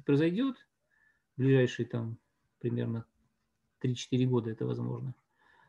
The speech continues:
то, в принципе, да, там история может быть не очень хорошей, потому что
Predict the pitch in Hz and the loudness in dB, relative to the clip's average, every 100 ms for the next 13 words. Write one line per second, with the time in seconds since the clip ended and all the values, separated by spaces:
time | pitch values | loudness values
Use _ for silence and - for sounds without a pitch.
0 | _ _ - 127 - 233 269 185 170 139 | _ _ -10 -6 0 2 2 0 2 6
1 | 123 127 131 156 190 180 - _ 143 - | 6 6 4 0 0 -2 -4 _ -12 -4
2 | 175 165 135 143 135 - _ 139 131 139 | 0 2 2 0 -4 -10 _ -2 -2 -2
3 | - 127 117 - 123 - 123 - 123 123 | -6 -6 -4 -4 -4 -4 -10 -6 -4 -4
4 | - 127 | -6 -10